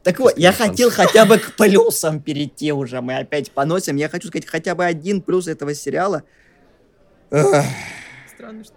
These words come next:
Speaker 3: ты их нашел, кроме пяти серий.
Speaker 1: Я пытался, я пытаюсь быть объективным, но не, не совсем получается.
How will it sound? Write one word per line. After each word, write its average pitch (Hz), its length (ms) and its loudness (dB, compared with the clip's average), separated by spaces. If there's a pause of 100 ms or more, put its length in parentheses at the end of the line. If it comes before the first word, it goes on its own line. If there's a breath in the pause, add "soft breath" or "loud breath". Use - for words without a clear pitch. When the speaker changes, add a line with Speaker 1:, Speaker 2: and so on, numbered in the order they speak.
(160)
Speaker 3:
ты 220 60 -18
их 185 100 -20
нашел, 208 320 -16
кроме 180 320 -16
пяти - 280 -20
серий. 202 320 -10
Speaker 1:
Я 165 140 4
пытался, 190 760 6
я 160 140 0
пытаюсь 202 360 -2
быть 175 200 -8
объективным, 165 640 -4
но 165 420 -6
не, 156 280 -12
не 156 120 -16
совсем 160 280 -12
получается. - 420 -16